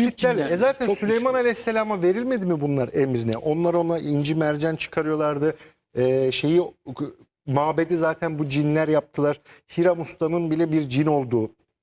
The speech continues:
Speaker 1: İşte vesaire vesaire. Kur'an'dan bunlar. Yani biz atmıyoruz kafamızdan oradan buradan. Şimdi bunlarla sürekli bir mevzu var.
Speaker 2: Kabala'da
Speaker 1: Ee,
Speaker 2: zaten bunu
Speaker 1: tabii,
Speaker 2: zorluyor.
Speaker 1: aynen.
Speaker 2: Büyücü Salomon diyor Hazreti Süleyman'a.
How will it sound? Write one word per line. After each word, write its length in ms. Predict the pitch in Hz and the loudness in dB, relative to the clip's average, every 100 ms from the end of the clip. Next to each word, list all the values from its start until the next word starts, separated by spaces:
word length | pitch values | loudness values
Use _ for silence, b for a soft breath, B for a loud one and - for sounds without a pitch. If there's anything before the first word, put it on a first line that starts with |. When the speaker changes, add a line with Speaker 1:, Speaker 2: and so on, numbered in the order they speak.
| _ _ - | _ _ -10
Speaker 1:
İşte 140 | 151 | -2
vesaire 320 | 165 - 165 | -2 0 0
vesaire. 240 | 202 170 131 | 0 0 -4
Kur'an'dan 440 | - 165 180 233 220 | -2 0 0 0 -2
bunlar. 220 | 151 113 | -2 0
Yani 260 | 143 143 | 0 0
biz 140 | 143 - b b b | -4 -6 b b b
atmıyoruz 480 | 151 - - 123 107 | -6 -4 -2 -2 -2
kafamızdan 540 | - 107 110 110 107 113 | -6 -4 -2 -2 -4 -2
oradan 380 | 117 110 107 | -2 0 -2
buradan. 220 | 101 98 95 B B | -2 -2 -6 B B
Şimdi 220 | - 247 | -2 0
bunlarla 380 | 233 254 226 220 | 2 4 2 2
sürekli 440 | 233 254 220 - 202 | -2 -2 -4 -4 -4
bir 160 | 262 - | -4 -6
mevzu 440 | 180 220 196 208 | -2 2 2 0
var. 220 | 269 208 - B B B - | 0 0 -4 B B B -2
Speaker 2:
Kabala'da 460 | - - 240 226 | 0 2 2 2
Speaker 1:
Ee, 20 | 208 | 2
Speaker 2:
zaten 380 | 208 180 220 | 0 0 -2
bunu 80 | 240 | -2
Speaker 1:
tabii, 220 | 233 220 | 0 0
Speaker 2:
zorluyor. 480 | 233 208 160 151 196 | 0 0 0 0 0
Speaker 1:
aynen. 280 | 208 170 113 - - - | 2 0 -6 -10 -18 -6
Speaker 2:
Büyücü 340 | 226 247 226 247 | 0 0 0 -2
Salomon 520 | - 233 240 240 220 | 0 0 2 0 2
diyor 220 | 190 170 - B | 2 0 -2 B
Hazreti 460 | - 180 190 185 170 | -4 -2 0 0 -2
Süleyman'a. 720 | - 175 165 165 226 311 269 | 0 0 0 0 0 0 -4